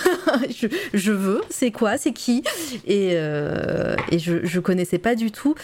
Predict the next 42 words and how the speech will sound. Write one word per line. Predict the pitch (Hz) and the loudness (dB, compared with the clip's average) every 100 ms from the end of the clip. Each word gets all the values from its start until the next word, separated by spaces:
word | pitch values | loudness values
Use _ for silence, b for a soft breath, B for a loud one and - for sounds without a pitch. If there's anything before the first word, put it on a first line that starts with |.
| B B | B B
Il | 185 | 2
y | |
a | 170 | 2
Volta | 190 196 220 | 2 0 -2
qui | - | 0
dit | 180 | 0
la | 170 | 2
même | 175 175 | 0 0
chose, | - 233 - | 0 -2 0
faut | 220 | -2
que | 190 | 2
je | |
rattrape | 190 214 226 | 2 2 0
tout | - | -2
ça, | 208 240 | 0 2
j'ai | 247 175 | 2 2
vraiment | 175 190 214 | 2 2 2
rien | 208 185 | 2 2
vu. | 185 202 B B B B - | 0 -2 B B B B -2
Et, | 175 170 156 | 2 2 2
euh, | 147 147 147 - - - - | 0 -2 -2 -2 -2 -2 -2
et | 175 | -2
donc, | 190 185 - | -2 -4 -2
euh, | 180 165 160 | 0 0 0
ouais, | 180 214 | 2 2
non, | 208 | 0
c'est, | - - 160 151 - | -2 0 0 0 -2
euh, | 151 B B B | -4 B B B
c'est, | - - - 180 160 | -16 -10 -2 0 -2
c'est, | - 175 | -2 -2
c'est | 156 - | -2 0
vraiment | 165 175 208 | 0 2 0
fabuleux | 233 226 185 190 202 | 0 0 0 0 -2
ce | 220 | -2
qu'il | - 175 | -2 -4
fait, | - 226 | 0 -2
c'est | 220 170 | 0 -2
si | - - | -2 -6
fin, | - - 240 233 | -6 0 0 0
c'est | - 349 | 0 -2
si, | - - - 233 220 | -2 -8 -2 2 4
euh, | 185 | 2